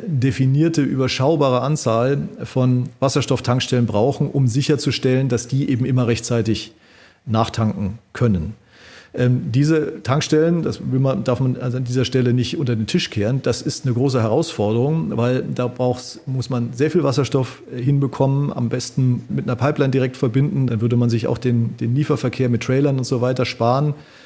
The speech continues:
Ähm, also das, äh, ist nicht so, dass das eine einfache Übung wäre,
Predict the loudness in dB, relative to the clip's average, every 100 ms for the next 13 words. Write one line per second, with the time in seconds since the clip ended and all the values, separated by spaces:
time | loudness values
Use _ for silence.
0 | -20 -4 0 2 2 0 2 0 -2 -6
1 | -6 -2 0 0 0 0 2 2 2 0
2 | 0 0 0 0 0 2 2 2 2 2
3 | 2 2 2 0